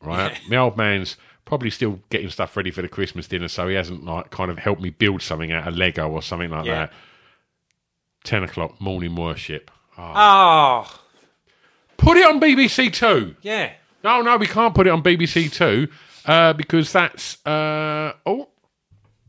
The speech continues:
Speaker 1: that closes down at eleven A M until three ten, when it reopens for a year in the life of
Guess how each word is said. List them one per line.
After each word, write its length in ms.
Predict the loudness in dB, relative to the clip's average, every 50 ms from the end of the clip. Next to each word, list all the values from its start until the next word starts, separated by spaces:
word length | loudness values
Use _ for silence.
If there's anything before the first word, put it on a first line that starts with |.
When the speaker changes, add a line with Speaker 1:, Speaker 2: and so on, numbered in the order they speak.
| _ _
Speaker 1:
that 260 | -2 -2 -2 -4 _
closes 540 | -10 -2 2 4 4 4 2 0 -2 -4 -4
down 480 | -2 -2 0 2 2 2 2 0 -4 -6 _
at 160 | -6 -6 -6
eleven 540 | -6 -2 2 4 4 4 4 4 0 -4 -4
A 280 | -2 -2 0 2 2 2
M 220 | 2 0 0 -4
until 360 | -6 -6 -8 -4 -2 -2 -2
three 320 | -2 -2 -2 0 0 0 0
ten, 440 | -2 -2 0 0 0 -2 -4 -10 -14 _ _ _ _ _ _ _ _ _ _ _ _ _ _ _ _ _ _ _
when 120 | -4 -2 -2
it 80 | 0 2
reopens 480 | 4 4 6 6 4 2 0 -4 -6
for 120 | -4 -4 -4
a 40 | -2
year 220 | 0 2 2 2 2
in 80 | 2
the 60 | 0 0
life 300 | 2 2 2 0 -2 -4
of 160 | -8 -10 -10